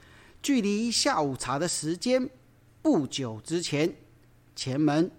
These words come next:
传来了震耳欲聋的门铃声。他这才想起，他慌乱地煮起了开水，准备了另一个茶杯和碟子，以及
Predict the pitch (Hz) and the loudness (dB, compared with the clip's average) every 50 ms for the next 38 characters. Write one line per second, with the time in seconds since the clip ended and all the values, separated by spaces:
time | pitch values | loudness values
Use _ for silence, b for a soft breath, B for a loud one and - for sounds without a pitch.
0 | - - - - 123 127 139 160 147 131 131 143 156 170 - - - - 370 349 | -18 -16 -10 -6 -4 -2 0 0 0 0 0 -2 -2 -2 -4 -4 0 6 8 8
1 | 269 165 139 - - 147 160 147 127 120 127 - - 294 285 233 175 139 123 123 | 8 8 6 2 0 -2 -2 -2 -2 -6 -10 2 6 8 8 8 6 4 0 -2
2 | 131 127 131 131 151 143 143 151 160 185 180 185 190 160 226 247 262 240 - - | -4 -4 -2 -2 0 2 2 2 4 4 4 2 4 4 4 2 2 0 -6 -14
3 | _ - _ _ _ b b b b b b b b b b b - - 277 277 | _ -20 _ _ _ b b b b b b b b b b b -4 -2 -2 0
4 | 269 330 311 - 185 202 233 214 - 185 254 262 - 214 180 143 120 - - - | 2 0 0 0 2 2 2 2 2 4 4 4 4 4 2 2 0 -4 -12 -20
5 | - - - - 160 165 175 160 - 180 170 170 175 175 185 185 165 156 147 135 | -20 -20 -8 -2 0 0 0 0 2 2 4 4 4 4 4 4 4 2 0 0
6 | - 156 165 214 240 - - 165 139 127 131 - - - - 269 285 254 - - | 0 0 0 0 0 -2 -2 -2 -2 -4 -4 -8 -4 0 2 2 2 2 2 0
7 | - - - - - _ - _ _ - - 175 156 135 127 127 127 226 247 214 | 0 -2 -2 -8 -20 _ -20 _ _ -2 0 2 2 2 0 0 4 4 6 6
8 | 175 156 151 151 214 233 175 156 147 151 147 156 131 - - - 123 117 131 143 | 6 2 0 0 2 4 4 4 4 2 0 -4 -6 -6 -8 -6 -2 -2 -2 -2
9 | - 190 196 202 160 120 139 147 180 190 - - 151 147 175 220 - 269 226 - | 0 2 2 2 2 2 0 -2 -2 -2 -2 -2 0 2 2 2 0 -2 -4 -4
10 | - b b b b b b b b b - 208 175 - 185 202 240 262 247 | -8 b b b b b b b b b -4 -4 -2 2 2 4 4 2 0